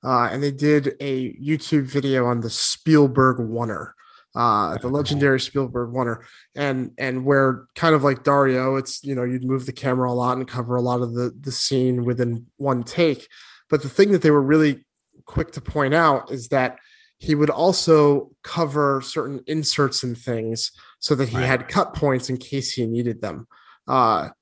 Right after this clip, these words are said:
Speaker 2: Well, let
Speaker 1: so
Speaker 2: me give you a Spielberg story that illustrates that.
Speaker 1: Yeah.
Speaker 2: <clears throat> We were doing Amazing Stories, and it was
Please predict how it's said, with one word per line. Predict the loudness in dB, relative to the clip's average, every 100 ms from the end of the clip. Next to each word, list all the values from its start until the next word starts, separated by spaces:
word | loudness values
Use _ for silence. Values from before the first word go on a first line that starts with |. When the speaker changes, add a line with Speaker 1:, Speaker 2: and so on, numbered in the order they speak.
| _ 2
Speaker 2:
Well, | 4
let | 6
Speaker 1:
so | 6 6
Speaker 2:
me |
give | 6 4
you | 2
a | 2
Spielberg | 2 4 4 6 2 0
story | -2 2 2 2
that | 0 -2
illustrates | -4 -6 -10 -12 -12 -14
that. | -14 -16 _ -10
Speaker 1:
Yeah. | -2 0 0 -4 -10 _ -2
Speaker 2:
<clears throat> | 0 0 -6 -14
We | -12 0 4
were | 6 4
doing | 4 4 4 2
Amazing | 2 2 2 0 -4
Stories, | -2 -2 -2 -6 -8 -12 _ -20 -20 -20 _ _ _
and | -4 0 0 0
it | 2
was | 2 0 -2